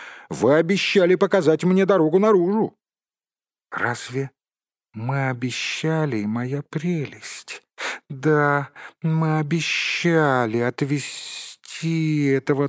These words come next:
Торбинса к воротам. Но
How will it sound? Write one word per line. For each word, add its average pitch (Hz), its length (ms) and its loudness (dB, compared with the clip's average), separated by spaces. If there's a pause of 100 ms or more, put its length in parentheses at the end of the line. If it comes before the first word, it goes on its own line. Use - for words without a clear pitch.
(160)
Торбинса 156 1700 0
к - 140 -16
воротам. 151 1120 -2 (600)
Но 143 280 -4